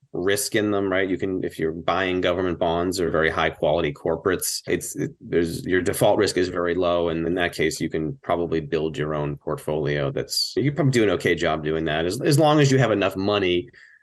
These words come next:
Because again, when you're buying bonds, a lot of times you need to be buying,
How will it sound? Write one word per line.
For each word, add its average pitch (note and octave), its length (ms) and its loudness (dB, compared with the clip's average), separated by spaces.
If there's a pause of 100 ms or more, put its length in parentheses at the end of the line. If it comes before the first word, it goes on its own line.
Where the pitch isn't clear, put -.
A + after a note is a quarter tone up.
(120)
Because F2+ 220 -4
again, F2+ 540 0
when F2+ 180 -2
you're F2+ 80 0
buying F#2 380 0
bonds, E2+ 320 0
a E2+ 40 -2
lot E2 220 0
of E2 60 -6
times E2 280 -4
you D#2+ 120 -6
need E2+ 220 -2
to D#2+ 60 -8
be E2+ 120 -4
buying, E2 500 -4